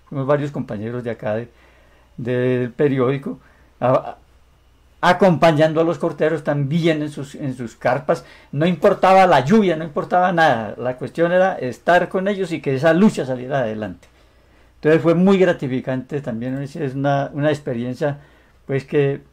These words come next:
vale la pena, valió la pena, eh, así fuera, pues, con, con dificultades y con climáticas y todas, todas esas cuestiones, pero muy grati-, muy grato, pues, eh, lo-, lograr, eh, apoyar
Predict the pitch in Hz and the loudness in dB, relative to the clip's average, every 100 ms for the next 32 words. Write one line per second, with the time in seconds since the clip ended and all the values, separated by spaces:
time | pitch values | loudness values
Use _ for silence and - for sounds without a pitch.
0 | _ _ - _ - 127 120 196 202 185 | _ _ -20 _ -12 -8 4 6 8 6
1 | - 196 120 - _ _ _ - - 139 | 4 2 0 -8 _ _ _ -20 -14 -2
2 | 131 147 202 196 - 165 170 165 - 143 | 0 4 6 4 2 -2 -2 -6 -8 -6
3 | 127 120 113 147 147 160 156 170 151 147 | -4 -6 -4 -4 -2 0 0 -2 -2 -2
4 | 143 165 139 131 110 107 _ _ _ - | -4 -6 -6 -6 -8 -12 _ _ _ -20
5 | - - - 190 156 139 139 143 113 - | -20 -8 2 2 4 0 -2 -4 -8 2
6 | 170 175 160 135 120 147 127 131 113 - | 4 6 2 -6 -10 -10 -8 -8 -10 -8
7 | 120 123 175 202 139 131 120 - 147 143 | -4 0 0 -2 -8 -8 -8 0 0 0
8 | 139 - 147 143 143 - - 135 135 110 | -4 -2 -2 -2 -6 -10 -6 -6 -6 -8
9 | 107 - _ _ _ _ 143 147 160 156 | -10 -12 _ _ _ _ -2 0 2 2
10 | 165 156 143 160 180 180 190 185 147 160 | 0 -2 -2 0 2 4 2 0 -8 -6
11 | 135 - 147 123 113 104 - _ _ _ | -10 -8 -8 -8 -8 -12 -16 _ _ _
12 | _ _ - 123 127 120 127 131 120 131 | _ _ -10 -4 -4 -4 -6 -4 0 2
13 | 139 143 147 139 139 135 131 131 127 120 | 4 2 0 -6 -6 -4 -2 -2 -2 -4
14 | 120 151 - | 2 2 2